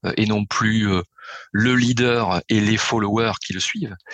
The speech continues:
mais, euh, vraiment, euh, quelqu'un qui, euh, pour prendre l'exemple du sport, est un petit peu sur, euh, la tribune, et qui a un sens tactique et stratégique, euh, et, euh, euh, qui, en observant les choses, est à même de corriger les trajectoires, ajuster, euh,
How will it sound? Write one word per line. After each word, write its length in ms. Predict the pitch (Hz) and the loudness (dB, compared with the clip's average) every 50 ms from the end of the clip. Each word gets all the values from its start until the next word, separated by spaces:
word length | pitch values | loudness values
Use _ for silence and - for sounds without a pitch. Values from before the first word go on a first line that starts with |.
| - - - - - - - - - - - | -10 -8 -8 -8 -8 -10 -12 -10 -10 -6 -2
mais, 380 | 101 101 104 104 107 107 110 104 | 0 2 2 2 4 4 4 4
euh, 120 | 98 98 | 2 2
vraiment, 540 | 98 - 104 113 127 151 175 185 165 131 107 | 2 0 0 0 0 0 0 2 0 0 0
euh, 200 | 98 95 92 85 - - - 123 127 - | 0 0 -2 -4 -4 -8 -10 -12 -8 -4
quelqu'un 400 | - 117 95 - - 135 147 127 | -4 -2 -2 0 0 -2 -2 -2
qui, 340 | - - - 127 131 123 104 | -4 -4 -4 -2 0 0 0
euh, 160 | 95 92 95 101 - - - - - - - - _ | 0 0 -2 -4 -8 -12 -12 -12 -12 -12 -14 -10 _
pour 120 | - 101 98 | -4 -4 -2
prendre 240 | - - 110 107 | -2 0 0 2
l'exemple 300 | 98 95 98 98 95 95 | 2 2 2 0 0 0
du 80 | 98 92 | -2 -2
sport, 380 | 92 - - - 165 165 131 98 | -2 -2 -2 0 0 0 0 -2
est 140 | 92 - | -2 -2
un 40 | 104 | -2
petit 220 | 98 104 - 113 - | -2 -2 -4 -4 -4
peu 120 | - 107 | -2 -2
sur, 360 | 101 - - - - - 101 | -2 -2 -2 -2 -2 -4 -4
euh, 120 | 104 - 98 98 - - - - - - - | -6 -6 -8 -10 -12 -16 -16 -16 -16 -6 -4
la 80 | 90 92 | -2 -2
tribune, 420 | - - 117 117 190 185 117 85 82 - - - - - - - - - - - | 0 0 2 2 2 2 0 0 -4 -6 -10 -10 -10 -10 -10 -10 -10 -12 -12 -8
et 200 | - - 92 - | -4 -4 -4 -2
qui 100 | - - | 0 0
a 80 | 104 104 | 0 0
un 60 | 107 | 0
sens 240 | - - 110 - - | 0 0 -2 -2 -2
tactique 320 | 117 107 - - - - | -2 -4 -4 -4 -2 -2
et 40 | 104 | -2
stratégique, 640 | - - 107 92 - 101 104 143 170 170 - - | -2 -2 -4 -2 0 0 0 -2 -2 -4 -6 -6
euh, 220 | 104 92 92 92 85 - | -4 -4 -4 -6 -4 -2
et, 280 | - 101 98 110 113 110 | 0 2 2 2 2 0
euh, 80 | 104 95 95 - - 92 95 - _ - - - - - - - - | 0 -2 -4 -4 -4 -6 -8 -12 _ -20 -18 -16 -16 -18 -18 -10 -8
euh, 100 | - - - | -8 -8 -6
qui, 280 | - - 113 117 117 | -2 0 0 2 2
en 120 | 104 95 101 | 2 2 2
observant 580 | 110 98 - - 110 101 98 107 104 104 101 | 0 0 0 0 -2 -2 0 0 0 0 0
les 80 | 95 92 | 0 0
choses, 520 | 90 - - 131 143 127 101 95 92 90 87 | 0 0 0 -2 -2 -2 -2 -2 -2 -2 -2
est 180 | - 95 - - | -4 -4 -4 -2
à 60 | 92 | -2
même 220 | 95 120 123 104 | -2 -2 -2 -2
de 260 | - 95 92 90 85 92 - _ - - - - - - | -2 -2 -2 -4 -6 -8 -10 _ -16 -16 -16 -12 -6 -2
corriger 300 | - 107 101 107 104 104 | -2 0 2 2 2 2
les 80 | 98 | 2
trajectoires, 600 | - - - - 92 - - - 127 127 127 117 | 0 0 0 -2 -2 -4 -4 -4 -4 -2 -2 -2
ajuster, 720 | 101 95 95 101 95 - - - - 117 113 110 113 113 | -2 -2 -2 -2 -2 -4 -4 -2 -2 0 0 0 -2 -2
euh, 160 | 101 98 104 | -4 -6 -8